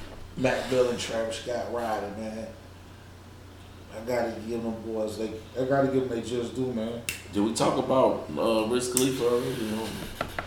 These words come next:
Speaker 1: We did.
Speaker 2: We did.
Speaker 1: Yeah, we talked about Wiz.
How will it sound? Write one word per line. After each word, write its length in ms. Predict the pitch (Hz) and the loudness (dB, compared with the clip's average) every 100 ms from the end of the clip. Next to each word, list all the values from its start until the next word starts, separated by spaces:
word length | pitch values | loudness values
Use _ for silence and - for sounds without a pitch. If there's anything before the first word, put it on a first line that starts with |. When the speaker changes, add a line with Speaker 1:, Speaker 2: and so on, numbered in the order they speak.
| 160 - - - - - - | 2 2 2 -8 -12 -14 6
Speaker 1:
We 160 | 160 196 | 10 10
did. 600 | 156 151 156 175 - - - - | 12 12 12 12 10 0 -8 -8
Speaker 2:
We 60 | 104 | 4
did. 440 | 120 120 - - | 8 8 6 8
Speaker 1:
Yeah, 240 | 160 151 | 12 12
we 60 | 156 | 10
talked 280 | - 131 117 | 8 4 6
about 240 | 117 113 | 6 6
Wiz. 380 | 117 117 131 | 6 4 2